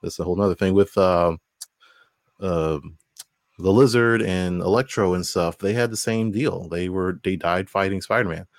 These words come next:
and they go back. So how, how does that affect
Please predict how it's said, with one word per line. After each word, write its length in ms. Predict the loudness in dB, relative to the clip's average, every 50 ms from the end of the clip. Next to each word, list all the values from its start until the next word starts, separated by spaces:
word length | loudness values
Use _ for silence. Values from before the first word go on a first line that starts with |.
| -20 _ _ _ _ _ _ _ _ _ -10
and 100 | -6 -6
they 80 | -4 -2
go 160 | 0 -2 0
back. 380 | 0 0 -2 -2 -4 -8 -14 -16
So 300 | -10 -6 -4 -4 -4 -4
how, 300 | -6 -4 -2 -2 -2 -2 -4 -6
how 180 | -2 0 0
does 140 | 2 0 2
that 240 | 0 0 0 0 -4
affect 640 | -8 -10 -12 -12 -6 -4 -4 -4 -4 _ -20 -20 -20